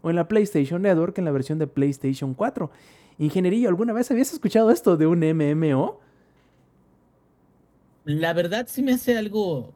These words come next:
Speaker 2: muy extraño, pero recordemos de que este es el M M O críticamente aclamado por, por <laughs> la prensa, por la comunidad, güey,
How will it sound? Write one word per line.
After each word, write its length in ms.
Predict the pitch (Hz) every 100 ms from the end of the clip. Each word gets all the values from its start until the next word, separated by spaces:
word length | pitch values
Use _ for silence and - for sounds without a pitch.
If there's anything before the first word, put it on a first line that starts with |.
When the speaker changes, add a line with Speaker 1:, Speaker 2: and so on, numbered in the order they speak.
| 120
Speaker 2:
muy 200 | 143 185
extraño, 500 | - - 147 165 165
pero 220 | 160 165
recordemos 520 | 156 147 180 233 269
de 120 | 233
que 180 | - 151
este 420 | 175 - 196 170 170
es 120 | 143
el 180 | 139 139
M 160 | 170
M 240 | 175 170 151
O 200 | 147 165 - _ _ _ _
críticamente 680 | - 233 254 202 202 208 202
aclamado 840 | 147 170 143 147 165 165 202 220
por, 480 | 170 143 127 113 113
por 320 | 123 123 127
<laughs> 80 | -
la 320 | 147 147 185
prensa, 540 | 165 160 185 196 202 - - -
por 120 | 160
la 160 | 151 147
comunidad, 800 | 165 156 151 143 151 165 165
güey, 220 | 156 208